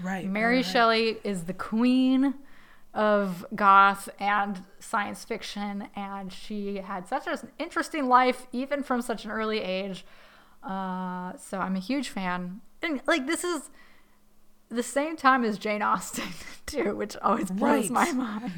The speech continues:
Speaker 1: Like, put this up to next to Sense and Sensibility. Like
Speaker 2: Yeah, I think we all have this, like, kind of view of the Regency era that's, like, very Jane Austen-y, but then you have to remember that, like, Jane Austen was the daughter of a pastor, so she was, like, very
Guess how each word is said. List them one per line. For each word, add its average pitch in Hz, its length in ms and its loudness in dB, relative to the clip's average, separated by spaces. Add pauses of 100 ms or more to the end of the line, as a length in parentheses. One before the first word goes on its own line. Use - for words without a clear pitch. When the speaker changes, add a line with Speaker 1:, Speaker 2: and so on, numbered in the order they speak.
(260)
Speaker 1:
Like, 240 240 2
put 339 240 0
this 302 320 4
up 220 140 -2
to 202 100 -4
next 220 240 0
to 208 100 -6
Sense 202 340 -4
and 185 140 -4
Sensibility. 151 880 -6
Like 156 340 -6
Speaker 2:
Yeah, 214 140 0
I 202 120 2
think 254 160 -2
we 285 100 0
all 226 180 8
have 233 140 4
this, 220 160 -4
like, 202 220 -2
kind 214 180 -2
of 202 80 -4
view 190 320 -4
of 185 80 -6
the 185 80 -4
Regency 180 500 -4
era 185 300 -2
that's, 170 180 -10
like, 185 140 -8
very 180 220 -4
Jane 180 200 -8
Austen-y, 196 460 -6
but 196 140 -10
then 202 120 -4
you 233 80 0
have 247 120 2
to 262 80 -2
remember 214 440 2
that, 214 160 2
like, 190 160 0
Jane 214 240 -2
Austen 277 360 2
was 226 440 0 (540)
the 220 200 -2
daughter 202 460 4
of 214 100 2
a 202 60 -2
pastor, 208 720 0
so 214 180 0
she 208 220 0
was, 254 160 4
like, 226 240 4
very 220 720 4